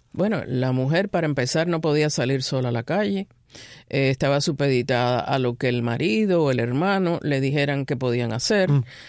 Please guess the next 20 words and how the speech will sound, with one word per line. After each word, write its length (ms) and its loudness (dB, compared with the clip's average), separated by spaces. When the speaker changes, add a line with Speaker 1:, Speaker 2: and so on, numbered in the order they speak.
Speaker 1:
Si 220 -4
salían 320 0
a 40 2
la 120 2
calle, 320 2
tenían 260 0
que 100 -4
ir 60 0
acompañadas. 1040 0
Eh, 340 2
no 140 0
tenían 380 0
derecho 600 0
a 220 -2
voz, 600 -2
eh, 300 0
a 140 0
expresar 480 0
su, 420 0
su 300 -2